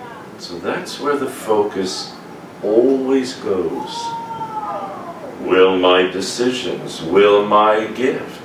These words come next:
will the way I receive a gift move myself and others toward alleviating suffering? So we think in terms of gifts and generosity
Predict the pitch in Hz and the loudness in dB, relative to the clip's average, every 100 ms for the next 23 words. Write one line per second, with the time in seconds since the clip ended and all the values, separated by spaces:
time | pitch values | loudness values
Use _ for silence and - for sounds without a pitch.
0 | - - - - 82 101 107 104 110 104 | -14 -12 -14 -8 4 6 6 4 4 4
1 | 110 113 107 110 107 110 - 135 349 679 | 6 6 6 2 -2 -6 -4 -2 0 0
2 | - - - 494 - - - - - - | 0 2 4 4 0 -12 -14 -16 -16 -16
3 | - - - - - - - - - 76 | -18 -16 -16 -16 -16 -16 -16 -16 -14 -6
4 | 85 98 104 101 - 82 92 - - 92 | 0 2 2 -2 -4 0 0 0 2 6
5 | 101 101 101 - - 87 87 90 92 90 | 8 8 4 -2 -2 -2 0 2 2 6
6 | 90 87 85 - - - - - - 90 | 4 4 0 -8 -14 -16 -16 -14 -2 4
7 | 87 85 80 78 80 - - 73 - - | 4 4 -2 -6 -4 -2 -2 -6 -12 -10
8 | - - - - - - - - - - | -10 -8 -10 -10 -14 -16 -18 -18 -18 -18
9 | - - - - - - - - 101 - | -18 -18 -18 -18 -18 -18 -14 -4 -2 -2
10 | 95 - 117 117 98 95 107 104 98 92 | -4 0 2 0 -4 -6 2 4 4 2
11 | - 87 80 - - - - - 98 110 | 4 4 2 -4 -14 -16 -14 -2 4 4
12 | 107 - 92 82 80 95 95 92 92 98 | 4 -4 -4 -4 0 2 4 4 4 2
13 | - 101 101 98 95 | 0 -4 -4 -4 -6